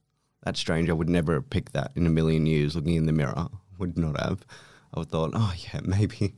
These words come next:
<laughs> maybe the rest of it is Spanish." But no, it was Irish. So that led to me wanting to go back to the U K. Well, when I say go back, it felt like I was going home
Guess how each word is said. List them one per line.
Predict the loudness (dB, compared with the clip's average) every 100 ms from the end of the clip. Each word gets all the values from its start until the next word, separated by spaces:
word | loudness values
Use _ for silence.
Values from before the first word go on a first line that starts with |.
| _ _ _
<laughs> | -10 -8 4
maybe | 8 8 8
the | 6 6
rest | 6 2
of | 0
it | 4
is | 4 4
Spanish." | 2 2 0 -2 -4
But | 0
no, | 2 2
it | 2
was | 0 2
Irish. | 2 0 -4 -2
So | 2 4 2 -4 -20 -20 -20 -18
that | 2 6 6 4 2
led | 4 6 4
to | 2 4
me | 6
wanting | 4 2 0 0
to | 0
go | 2 2
back | 2 0 -2 -8 -20 _ _ _ -4
to | 2 4 4 0 -4 -8 _ _ -4
the | 0
U | 0
K. | 0 0 0 -2 -2
Well, | 0
when | 2 2
I | 2
say | 0 0
go | -2
back, | -2 -4 -4
it | -4
felt | -2 -2 -2 -4
like | -4 -4 -8 -20 -20 _ _ _ _ _ _ -4
I |
was | -2 0
going | 0 -2 -2
home | -2 0 0 -4